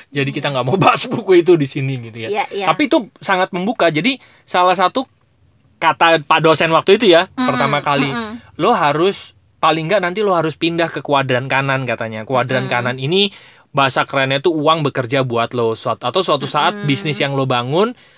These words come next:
Speaker 1: bisa menghasilkan uang secara terus menerus untuk, untuk, untuk kamu gitu, dia bilang, untuk kamu, eh, itu yang namanya passive income.
Speaker 2: Ah.
Speaker 1: Nah, itu sangat membuka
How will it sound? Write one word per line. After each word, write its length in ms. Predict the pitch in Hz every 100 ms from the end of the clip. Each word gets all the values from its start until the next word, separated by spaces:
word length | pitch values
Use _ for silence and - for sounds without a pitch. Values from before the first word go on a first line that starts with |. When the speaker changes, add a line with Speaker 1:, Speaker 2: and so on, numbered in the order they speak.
| _ _ _
Speaker 1:
bisa 500 | 143 135 170 190 147 -
menghasilkan 600 | 139 139 135 156 151 160
uang 240 | 147 156
secara 240 | 147 131 131
terus 240 | 135 131
menerus 400 | 139 131 147 143
untuk, 240 | 135 123 131 _ _ _ _
untuk, 400 | 135 123 135 -
untuk 240 | 127 135
kamu 560 | 123 139 165 165 165 139
gitu, 160 | 127
dia 160 | 120 120
bilang, 240 | 117 120
untuk 160 | 120 123
kamu, 400 | 123 131 147 151
eh, 340 | 135 123 123 127
itu 160 | 131
yang 160 | 170 151
namanya 240 | 127 139
passive 240 | 131 - 123
income. 480 | 117 113 110 107 107
Speaker 2:
Ah. 560 | - - - - -
Speaker 1:
Nah, 160 | 143 147
itu 160 | 160
sangat 320 | 269 202 196 196
membuka 460 | 175 165 151 185